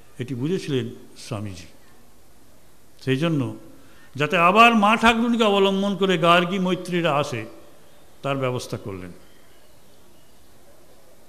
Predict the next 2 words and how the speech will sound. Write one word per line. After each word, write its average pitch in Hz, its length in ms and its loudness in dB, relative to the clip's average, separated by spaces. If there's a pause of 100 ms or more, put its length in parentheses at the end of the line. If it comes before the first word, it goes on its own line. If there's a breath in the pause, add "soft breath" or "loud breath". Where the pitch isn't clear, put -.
(920)
এবং 156 500 0 (1080)
মায়েদের 139 560 0